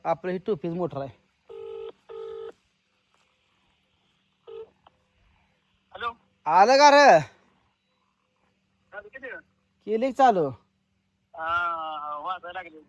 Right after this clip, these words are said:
Speaker 2: उच-, उची मारायला लागली पाणी.
Speaker 1: पहिल्यासारखी मारते, कमी मारते, चाल राहू दे, सांग.
Speaker 2: बरं.
Speaker 1: वरच्या शेतात गेला. शेत म्हणजे ही, ही पलीकडे उंचीवर दिसते का, त्याच्या पलीकडेच आहे हा. पण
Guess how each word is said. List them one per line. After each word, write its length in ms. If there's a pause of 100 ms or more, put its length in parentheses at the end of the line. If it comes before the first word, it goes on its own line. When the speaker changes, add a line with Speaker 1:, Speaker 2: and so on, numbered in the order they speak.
(300)
Speaker 2:
उच-, 220
उची 220
मारायला 240
लागली 140
पाणी. 220 (600)
Speaker 1:
पहिल्यासारखी 560
मारते, 340
कमी 180
मारते, 420
चाल 240
राहू 200
दे, 80
सांग. 240 (1300)
Speaker 2:
बरं. 440 (2500)
Speaker 1:
वरच्या 340
शेतात 340
गेला. 300
शेत 260
म्हणजे 400
ही, 300
ही 320
पलीकडे 360
उंचीवर 480
दिसते 320
का, 160 (440)
त्याच्या 200
पलीकडेच 460
आहे 200
हा. 60 (1200)
पण 160